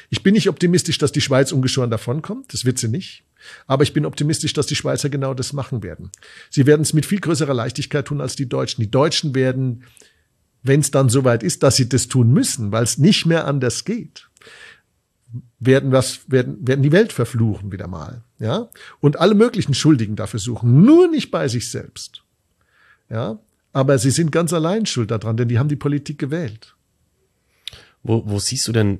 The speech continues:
Speaker 2: das Zeichen, dass wir Schweizer jetzt auch erkennen müssen, dass wir auf dem falschen Weg sind?
Speaker 1: Ja gut, äh, wie gesagt, die, ihr Schweizer seid so ein paar Jahre, zehn, fünfzehn Jahre, ich hoffe jedenfalls, dass es zehn, fünfzehn sind und nicht fünf, <laughs> hinter uns.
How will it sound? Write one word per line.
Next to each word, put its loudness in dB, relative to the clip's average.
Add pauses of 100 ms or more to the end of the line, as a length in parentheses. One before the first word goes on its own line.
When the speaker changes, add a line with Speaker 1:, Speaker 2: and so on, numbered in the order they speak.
(160)
Speaker 2:
das -6
Zeichen, -2
dass -2
wir -2
Schweizer -6
jetzt -6
auch -4
erkennen -2
müssen, 0 (400)
dass -6
wir -4
auf -4
dem -2
falschen -4
Weg -4
sind? -8 (480)
Speaker 1:
Ja 0
gut, 2
äh, -2
wie -6
gesagt, 2 (580)
die, -6
ihr -2
Schweizer 0
seid 2
so 0
ein 0
paar 2
Jahre, 0
zehn, 0
fünfzehn -4
Jahre, -2
ich -6 (140)
hoffe -6
jedenfalls, -8
dass -6
es -6
zehn, -6
fünfzehn 0
sind 0
und 0
nicht -4
fünf, 4 (440)
<laughs> -10
hinter 2
uns. -4